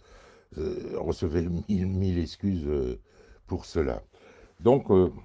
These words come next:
on va faire le programme prévu, euh, quelques pages de lecture de Charles Manson, euh,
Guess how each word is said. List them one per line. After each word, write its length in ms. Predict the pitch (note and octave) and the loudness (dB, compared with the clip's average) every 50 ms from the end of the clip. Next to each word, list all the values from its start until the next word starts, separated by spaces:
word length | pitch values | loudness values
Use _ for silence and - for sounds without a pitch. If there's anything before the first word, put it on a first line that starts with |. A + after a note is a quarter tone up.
| - - - - - - | -20 -20 -20 -20 -16 -12
on 120 | C#2 C#2+ D#2 | -10 -8 -6
va 120 | D2+ D2+ | -6 -6
faire 180 | - - E2+ D#2 | -6 -4 -4 -4
le 100 | D2 C#2 | -4 -4
programme 720 | - - C#2 C2+ B1 B1 D#2+ E2+ D#2 C#2 C2 B1 A1+ - - | -6 -6 -6 -4 0 4 4 4 4 2 -6 -10 -12 -14 -12
prévu, 580 | - - C#2+ C#2+ D2+ G2+ B2 B2+ B2 A2+ F2+ D2 | -6 -4 -4 -2 -2 -2 0 0 0 0 0 0
euh, 380 | D2 C#2+ C#2 C#2 C#2 C2+ B1+ - - _ - - - _ _ _ | 0 0 0 0 0 0 -2 -6 -10 _ -20 -20 -20 _ _ _
quelques 260 | - E2 D2+ - - E2 | -6 -6 -4 -2 -2 2
pages 300 | - F#2 F2 E2 D2+ C#2+ | 6 8 8 8 6 4
de 80 | D2 | -2
lecture 560 | D2 D#2+ D#2+ - - - F#2 F#2 F2+ F2+ E2 | -4 -4 -4 -4 -4 -2 2 2 4 2 2
de 200 | - D#2+ D#2+ D#2 C#2+ - - - - - - - - - | 2 2 0 0 0 -2 -6 -14 -20 -20 -20 -20 -18 -12
Charles 320 | - - G#2 F#2 E2+ F2 | -2 4 4 4 4 4
Manson, 640 | F2 F2+ F2 F2 - - - G#2 G2+ F#2+ F#2 E2 D2+ C#2 B1+ G#1 - - - - - - - - - - - D#2+ | 2 2 0 0 -2 0 2 4 4 4 4 2 -2 -4 -6 -8 -10 -16 -20 -20 -20 -20 -20 -20 -20 -16 -8 -4
euh, 460 | D#2 D#2 D2 D2 C#2+ C#2+ C#2+ C#2+ | -2 0 0 0 0 0 -2 -2